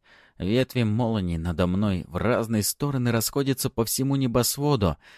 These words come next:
а центрально бьёт в пузырь, сотканный вокруг меня.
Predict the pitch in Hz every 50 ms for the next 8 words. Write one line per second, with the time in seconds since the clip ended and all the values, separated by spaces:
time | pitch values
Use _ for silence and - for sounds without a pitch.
0 | - _ _ _ - 101 98 - - 113 104 95 - 127 139 127 110 101 98 98
1 | 92 82 82 101 113 107 - - - - 90 92 92 110 143 139 117 87 - -
2 | - 147 143 - - - 127 127 127 117 117 110 - - 110 98 - 113 110 104
3 | 98 90 73 69 -